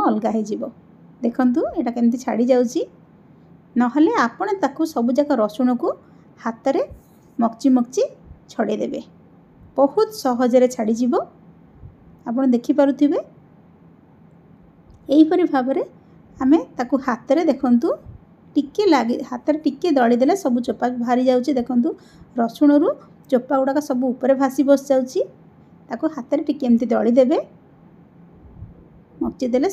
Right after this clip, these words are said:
ସବୁଯାକ ରସୁଣରୁ ତା ଚୋପା ଗୁଡ଼ାକ ଅଲଗା ହେଇଯିବ। ଚୋପା ଗୁଡ଼ିକ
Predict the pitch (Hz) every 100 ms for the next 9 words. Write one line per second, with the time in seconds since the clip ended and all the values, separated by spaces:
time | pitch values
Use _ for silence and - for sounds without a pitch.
0 | 339 226 220 226 403 494 240 - 247 302
1 | 453 262 - 214 214 220 403 220 214 220
2 | 208 220 - - - - - - - -
3 | - - - - _ - 254 247 262 269